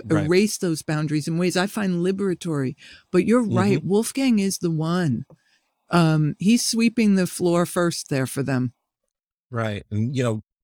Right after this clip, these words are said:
Speaker 1: being a, a fine art photographer and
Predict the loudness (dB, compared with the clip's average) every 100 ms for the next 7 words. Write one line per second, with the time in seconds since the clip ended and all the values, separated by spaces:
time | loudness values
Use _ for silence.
0 | _ -8 -2 -2 -2 -2 -2 -4 -6 -10
1 | -6 -6 -4 -6 -8 -10 -8 -6 -6 -6
2 | -6 -4 -4 -4